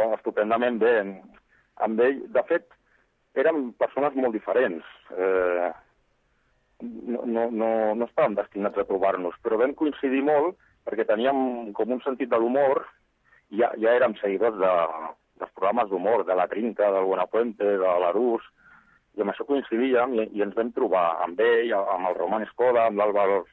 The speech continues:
Triay, que fèiem els treballs junts, i en els nostres treballs ja sempre tots anaven enfocats a intentar fer riure a, a, a, a la gent o crear un cert, una certa polèmica o un, un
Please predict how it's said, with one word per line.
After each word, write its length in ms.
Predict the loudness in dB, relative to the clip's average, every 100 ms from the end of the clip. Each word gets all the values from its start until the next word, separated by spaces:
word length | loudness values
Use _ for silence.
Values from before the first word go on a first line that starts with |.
| -10
Triay, 440 | -2 2 2 0 -6 _ _ _ _
que 120 | -8 -2
fèiem 180 | 0 0
els 80 |
treballs 300 | 0 2 0
junts, 340 | 0 0 -2 -8 -18 _ _ _ _ _
i 240 | -4 -2 0
en 220 | 0 0
els 100 | 0
nostres 240 | -2 -2 0
treballs 300 | 2 2 0
ja 80 | -4
sempre 300 | -6 -4 -2
tots 240 | -2 -4
anaven 220 | -2 0
enfocats 460 | -2 -4 0 0 0 -8 -6
a 220 | -2 -2
intentar 640 | -4 -4 -4 -2 0 0 -2 _ _ _ _ _ _ _
fer 220 | -2 0
riure 340 | 2 2 4 4
a, 160 | 4
a, 240 | 2 2 0 0
a, 240 | 0 0 0 0
a 180 | 2 2
la 100 | 2
gent 280 | 2 2 0 -6 -4
o 340 | 2 2 0
crear 380 | 0 4 4 6
un 300 | 4 2 0 0
cert, 260 | 0 0 -2 _ _ _
una 160 | -6 -2
certa 240 | 0 0 0
polèmica 560 | 2 2 2 0 2
o 120 | 2 2
un, 140 | -2 -6
un 380 | -8 -10 -6 -4